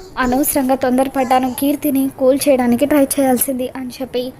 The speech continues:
హరీష్ అంటూ ఉంటే, "అన్నయ్య, నువ్వు ఒక్క ఫోన్ చేసి వదినకు సారీ చెప్తే అప్పుడు వదిన కూల్ అవుతుంది కదా" అని చెప్పి తులసి అంటూ ఉంటుంది.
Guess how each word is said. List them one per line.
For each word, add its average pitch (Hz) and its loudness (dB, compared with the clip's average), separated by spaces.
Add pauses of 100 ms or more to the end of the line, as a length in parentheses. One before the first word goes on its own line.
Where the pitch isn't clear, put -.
(460)
హరీష్ 277 -2
అంటూ 254 -4
ఉంటే, 247 -2 (520)
"అన్నయ్య, 247 2 (160)
నువ్వు 262 2
ఒక్క 220 0
ఫోన్ 269 0
చేసి 269 2 (340)
వదినకు 269 0 (300)
సారీ 262 0
చెప్తే 269 -2 (640)
అప్పుడు 262 2 (640)
వదిన 262 0 (240)
కూల్ 277 2
అవుతుంది 285 -2
కదా" 247 -6
అని 254 -4
చెప్పి 262 -4 (800)
తులసి 339 -2
అంటూ 226 0
ఉంటుంది. 262 2